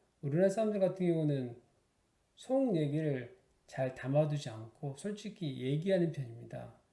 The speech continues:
그래서 친구와 적이 분명히 있는 편이고, 그리고 사귐성도 좋고 솔직한 편이죠.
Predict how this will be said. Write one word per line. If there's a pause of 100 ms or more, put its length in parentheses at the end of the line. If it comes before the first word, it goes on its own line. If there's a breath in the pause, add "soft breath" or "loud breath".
(280)
그래서
친구와
적이
분명히
있는
편이고, (340 soft breath)
그리고
사귐성도
좋고 (340)
솔직한
편이죠.